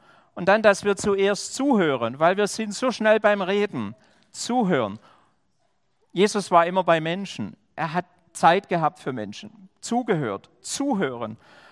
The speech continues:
Dann braucht's auch mal Gemeinschaft. Jesus, den haben sie verspottet. Der isst und feiert mit Zöllnern und mit Sündern. Also er hatte Gemeinschaft, er hat sich mit ihnen beschäftigt,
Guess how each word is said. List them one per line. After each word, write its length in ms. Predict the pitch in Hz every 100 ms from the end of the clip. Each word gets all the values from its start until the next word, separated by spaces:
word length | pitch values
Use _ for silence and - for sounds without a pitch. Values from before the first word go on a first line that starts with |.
| _ -
Dann 180 | 165
braucht's 380 | 170 185 214 -
auch 160 | - 180
mal 180 | 190 180
Gemeinschaft. 760 | 175 170 196 208 156 135 -
Jesus, 540 | 170 185 190 - - - - _ _ _ _ _ _ _
den 120 | 151 156
haben 260 | 151 160
sie 160 | 175 160
verspottet. 840 | 160 - 190 214 143 107 - -
Der 260 | 185 190 208
isst 340 | 220 - 208
und 140 | 190
feiert 600 | - 185 220 233 208 -
mit 220 | 190 196 -
Zöllnern 480 | 208 220 226 214
und 100 | 196
mit 140 | 196 175
Sündern. 420 | 196 202 131 113
Also 200 | 160 196
er 280 | - 165 160
hatte 300 | 185 220 208
Gemeinschaft, 920 | 196 185 175 196 240 196 165 139 -
er 200 | 190 196
hat 140 | 214
sich 260 | - 214 202
mit 200 | 208 196
ihnen 320 | 202 208 196
beschäftigt, 720 | 202 196 226 - - 143 -